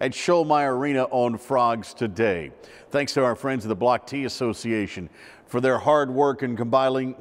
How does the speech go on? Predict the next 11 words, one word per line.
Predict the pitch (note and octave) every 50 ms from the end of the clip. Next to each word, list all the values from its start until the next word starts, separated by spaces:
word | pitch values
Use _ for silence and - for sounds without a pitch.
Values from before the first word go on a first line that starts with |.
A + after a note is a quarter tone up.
| A#2+ - - -
the | A#2+
next | B2 C3+ C#3+ C#3+ - - - C3+
eight | D#3 C3 F2 - - - - - - - - - - - _ -
who | A2
will | A2 A2 G#2+
join | G2 - B2 B2 A#2+ A2 G2+ F#2+ F#2
this | G2 G#2 G2 -
Hall | - A2+ A2 G#2+ G#2
of | F#2+ -
Fame | - C3 B2 G#2+ F#2 F2 F2 E2+ D#2 - - - - _
here | - A2 G#2+ G2+